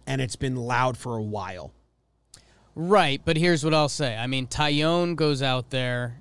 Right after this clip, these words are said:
Speaker 2: and what's, what's his, his line finish at yesterday? It's four inning, three point two,
Speaker 1: Three point two,
Speaker 2: five
Speaker 1: five.
Speaker 2: earned runs.
Speaker 1: Yeah.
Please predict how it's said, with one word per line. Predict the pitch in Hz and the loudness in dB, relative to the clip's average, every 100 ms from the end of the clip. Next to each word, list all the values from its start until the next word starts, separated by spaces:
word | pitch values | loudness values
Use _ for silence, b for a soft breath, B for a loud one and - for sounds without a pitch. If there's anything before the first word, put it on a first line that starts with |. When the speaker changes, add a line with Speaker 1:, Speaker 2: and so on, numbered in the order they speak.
| - | -8
Speaker 2:
and | 135 139 | -4 -2
what's, | 143 - - | -4 -6 -14
what's | 117 165 - | -4 -4 -2
his, | 160 - - _ _ _ _ _ | -4 -6 -14 _ _ _ _ _
his | 143 131 127 | -6 -4 -4
line | 139 135 131 | -2 0 -2
finish | - 127 113 - | -4 -8 -8 -8
at | 110 107 | -8 -8
yesterday? | 107 - 113 | -8 -8 -8
It's | 107 | -10
four | - 139 143 143 | -8 -4 0 0
inning, | 139 139 | 0 -4
three | - 151 165 135 | -6 0 2 4
point | 175 175 123 | 4 2 0
two, | 165 | 0
Speaker 1:
Three | 160 | 0
point | 117 | 0
two, | |
Speaker 2:
five | 143 143 123 | 0 0 0
Speaker 1:
five. | 113 | -2
Speaker 2:
earned | 131 123 | -4 -6
runs. | 113 107 | -8 -6
Speaker 1:
Yeah. | 110 92 | -6 -6